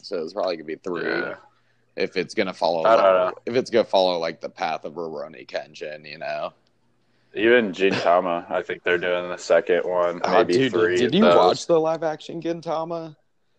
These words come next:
Speaker 2: Yeah, I
Speaker 1: Oh
Speaker 2: liked it,
Speaker 1: my
Speaker 2: bro. I thought it
Speaker 1: God,
Speaker 2: was
Speaker 1: bro,
Speaker 2: really,
Speaker 1: it
Speaker 2: it
Speaker 1: was
Speaker 2: was honestly really
Speaker 1: hilarious.
Speaker 2: well, really, like, really well. It worked really well.
Speaker 1: Dude,
Speaker 2: Like,
Speaker 1: that
Speaker 2: that's
Speaker 1: and
Speaker 2: another one
Speaker 1: Blade
Speaker 2: that just
Speaker 1: of the Immortal.
Speaker 2: translated crazy.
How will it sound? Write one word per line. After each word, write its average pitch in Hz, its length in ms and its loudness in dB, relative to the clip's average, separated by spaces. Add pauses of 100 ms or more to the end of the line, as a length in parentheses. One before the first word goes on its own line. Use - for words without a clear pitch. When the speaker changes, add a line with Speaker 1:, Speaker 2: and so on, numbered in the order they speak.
(300)
Speaker 2:
Yeah, 107 460 6
I 87 100 0
Speaker 1:
Oh 104 80 8
Speaker 2:
liked 107 280 6
it, 90 80 8
Speaker 1:
my 87 40 8
Speaker 2:
bro. 98 200 6
I 113 40 0
thought 107 300 4
it - 20 2
Speaker 1:
God, 110 80 0
Speaker 2:
was 117 140 -4
Speaker 1:
bro, 131 180 -4
Speaker 2:
really, 98 280 6
Speaker 1:
it 120 100 4
Speaker 2:
it 127 100 6
Speaker 1:
was - 20 8
Speaker 2:
was 131 200 4
honestly 107 480 4
really 95 280 4
Speaker 1:
hilarious. 95 360 4
Speaker 2:
well, - 80 -20 (680)
really, 98 500 6
like, 90 220 4
really 90 320 6
well. 85 320 4
It 95 260 2
worked 92 380 2
really 85 180 4
well. 76 300 0 (140)
Speaker 1:
Dude, 127 280 -4
Speaker 2:
Like, 113 140 4
Speaker 1:
that 143 120 2
Speaker 2:
that's 90 240 2
Speaker 1:
and 92 100 0
Speaker 2:
another 90 220 4
one 92 100 2
Speaker 1:
Blade 85 140 0
Speaker 2:
that 87 40 -4
just 85 160 -2
Speaker 1:
of 85 60 -14
the 87 80 -4
Immortal. 82 240 0 (160)
Speaker 2:
translated 82 240 -8
crazy. 82 340 -8